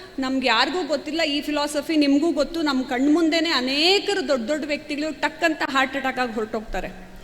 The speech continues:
So this is not just physical health, it is also mental health. So ನಮ್ಮ ಕರ್ಮವನ್ನ ಹೇಗೆ ನಿಭಾಯಿಸ್ತೀವಿ ಅದರ ಮೇಲೆ ನಮ್ಮ ಧರ್ಮ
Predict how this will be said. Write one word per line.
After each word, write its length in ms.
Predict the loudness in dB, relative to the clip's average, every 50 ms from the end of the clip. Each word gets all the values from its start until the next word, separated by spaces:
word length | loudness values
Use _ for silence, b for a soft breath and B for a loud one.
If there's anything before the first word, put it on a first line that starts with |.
| B B B B B B B B 0 4
So 100 | 6 6 6
this 220 | 6 4 2 2
is 180 | 4 2 2 4
not 600 | 4 6 6 8 8 8 6 6 4 2 2 2
just 320 | 4 4 2 2 2 4
physical 520 | 4 4 4 4 4 4 4 4 2 2 2
health, 480 | 2 4 4 4 2 2 0 -2 -2
it 100 | -2 0
is 100 | 0 0
also 480 | 2 2 2 2 0 0 0 0 2 2 2
mental 440 | 2 2 0 0 0 0 0 0
health. 540 | -2 -4 -2 -2 0 0 0 0 -2 -4 -8 -12 -12 -14 -14 -14 -16 -16 -18 -20 -20 B B B B B B 2
So 140 | 2 4
ನಮ್ಮ 320 | 4 6 4 4 4 4 2 0 2 2
ಕರ್ಮವನ್ನ 640 | 2 2 4 4 4 4 4 4 4 4 4 4 4 4
ಹೇಗೆ 400 | 4 4 4 4 4 4 4 2
ನಿಭಾಯಿಸ್ತೀವಿ 1200 | 2 2 2 2 2 4 4 2 0 -2 -2 -2 -2 -2 -2 -2 -2 -2 -4 -6 -10 -14 -16 -16 B B B B B 0
ಅದರ 260 | 0 2 2 2 2 2
ಮೇಲೆ 420 | 2 2 2 2 2 2 2 2
ನಮ್ಮ 300 | 2 0 0 0 0 -2 -2
ಧರ್ಮ 400 | -2 -2 -2 -2 0 2 2 2